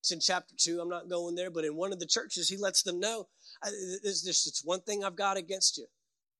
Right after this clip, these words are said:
I, I, you feel pretty good, just got one thing. Some of these other churches, they were pretty messed up. You are about to get your candle removed. I think Jesus is working on a letter to the United States of America right now. I was like,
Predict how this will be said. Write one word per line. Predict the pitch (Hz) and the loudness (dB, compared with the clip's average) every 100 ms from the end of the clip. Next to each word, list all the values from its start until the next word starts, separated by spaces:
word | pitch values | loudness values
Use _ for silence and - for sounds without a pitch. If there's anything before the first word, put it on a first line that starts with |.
| _ _ _ - | _ _ _ -6
I, | 190 185 202 285 - - - _ _ _ _ _ _ _ - | 0 2 2 -4 -4 -4 -6 _ _ _ _ _ _ _ -10
I, | - 170 170 | -8 -10 -8
you | 214 | -6
feel | - 247 | -2 -2
pretty | 240 196 | -2 0
good, | 220 196 | 0 2
just | - | 2
got | 185 147 | 2 0
one | 277 339 | 0 0
thing. | 127 - _ _ _ _ _ _ _ | -6 -16 _ _ _ _ _ _ _
Some | 214 | -2
of | 262 | 2
these | 226 185 | 4 6
other | 294 | 6
churches, | 208 185 160 156 | 6 2 2 2
they | 175 | 2
were | 277 | 2
pretty | 180 190 170 | -2 -4 0
messed | 170 160 - | 2 4 6
up. | 233 - _ _ _ _ _ _ _ - | 4 2 _ _ _ _ _ _ _ -6
You | 190 226 | 2 4
are | 196 | 6
about | 170 226 254 | 8 8 6
to | 311 | 4
get | 185 240 | 6 6
your | 196 226 | 4 -4
candle | - 196 190 170 | -2 -2 -2 -6
removed. | 151 147 196 233 269 - - _ _ _ _ _ _ _ _ _ _ _ _ _ _ _ _ _ _ _ _ _ _ _ _ _ _ _ - | -6 2 4 4 0 -10 -20 _ _ _ _ _ _ _ _ _ _ _ _ _ _ _ _ _ _ _ _ _ _ _ _ _ _ _ -8
I | |
think | 175 196 143 | 2 2 2
Jesus | 196 196 170 | 0 0 0
is | 160 | 0
working | 196 190 180 | -2 -4 -2
on | 165 | -2
a | |
letter | 165 196 190 | 2 2 2
to | 165 | 0
the | |
United | 165 190 180 | 0 0 0
States | - 208 - | 2 6 6
of | 175 | 4
America | 135 247 277 - 165 | 0 0 0 0 -2
right | 180 | 0
now. | 175 | -2
I | |
was | 170 | -2
like, | 143 | -4